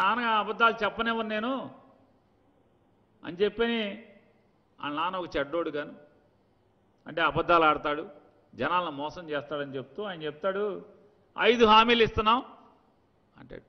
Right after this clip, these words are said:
"మిమ్మల్ని నిద్రిస్తాం" అంటాడు ఈ ఐదు హామీలతో. ఏంటయ్యా అంటే, ఈ ఐదు కూడా జగన్మోహన్ రెడ్డి గారు ఇప్పుడు అమలు చేస్తున్న పథకాలు. రెండు వేల పద్నాలుగు నుంచి పంతొమ్మిది దాకా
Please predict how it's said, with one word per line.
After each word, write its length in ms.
"మిమ్మల్ని 300
నిద్రిస్తాం" 440
అంటాడు 260
ఈ 40
ఐదు 220
హామీలతో. 500
ఏంటయ్యా 520
అంటే, 560
ఈ 80
ఐదు 240
కూడా 180
జగన్మోహన్ 520
రెడ్డి 180
గారు 120
ఇప్పుడు 160
అమలు 260
చేస్తున్న 300
పథకాలు. 460
రెండు 180
వేల 160
పద్నాలుగు 500
నుంచి 180
పంతొమ్మిది 540
దాకా 600